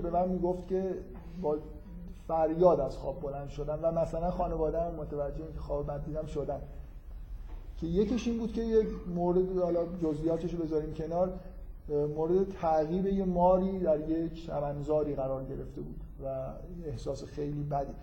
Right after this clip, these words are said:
یعنی رویا با یه حس خیلی خوبی که مثل گردش توی یه محل خیلی زیبا شروع شده بود، بعد یه دفعه ماری به طور غیر مترقب پیدا شده بود و دنبالش کرده بود. این، اه، نامزدی به هم خورد در یه فاصله خیلی کوتاهی از این رویا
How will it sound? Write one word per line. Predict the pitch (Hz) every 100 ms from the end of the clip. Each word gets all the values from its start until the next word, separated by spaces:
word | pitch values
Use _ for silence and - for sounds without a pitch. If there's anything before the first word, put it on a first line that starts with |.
| - -
یعنی | 170
رویا | 170 170 180
با | 180 165
یه | 160 170 147 - - -
حس | - 185 202
خیلی | 185 165 160
خوبی | - 185 180
که | - 156 147
مثل | 147 160
گردش | 160 147 143 147 160 -
توی | 156 156
یه | 156 151
محل | 143 147 151 147
خیلی | 147 147 143
زیبا | 147 147 156
شروع | 151 156 180
شده | 190 202
بود، | 208 196
بعد | 185
یه | 180
دفعه | 156 170 170
ماری | 160 165 180 180
به | 175
طور | 151 160 156
غیر | 147
مترقب | 143 139 143 143 147
پیدا | 147 147 156
شده | 151 175
بود | 175
و |
دنبالش | 143 143 135 131 -
کرده | - -
بود. | - - - - - - - - - - - - - - -
این، | 185 214
اه، | 202 180 - - 175
نامزدی | 165 165 165 185
به | 170
هم | 160 196
خورد | 202 156 143 143 - - - - - - - - - - - - - -
در | 131 135
یه | 139
فاصله | - 135 131 139
خیلی | 143 139
کوتاهی | - 147 143 147 151
از | 135 135
این | 147 143
رویا | 143 139 139 139